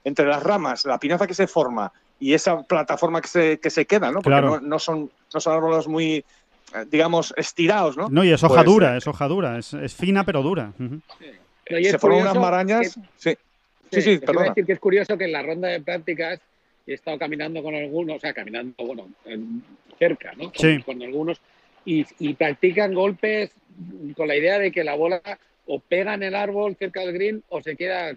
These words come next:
Speaker 3: en el árbol enganchada y tienen que pegar un golpe al lado del árbol, ¿no? Que, sobre todo esos tiros al green que son, como tú dices, son tiros angulados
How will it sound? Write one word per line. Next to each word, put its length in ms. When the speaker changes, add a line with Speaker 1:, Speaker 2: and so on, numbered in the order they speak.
Speaker 3:
en 200
el 120
árbol 260
enganchada 680
y 100
tienen 240
que 80
pegar 240
un 140
golpe 280
al 80
lado 140
del 140
árbol, 260
¿no? 180
Que, 200
sobre 220
todo 240
esos 260
tiros 240
al 100
green 180
que 120
son, 180
como 200
tú 100
dices, 240
son 140
tiros 220
angulados 800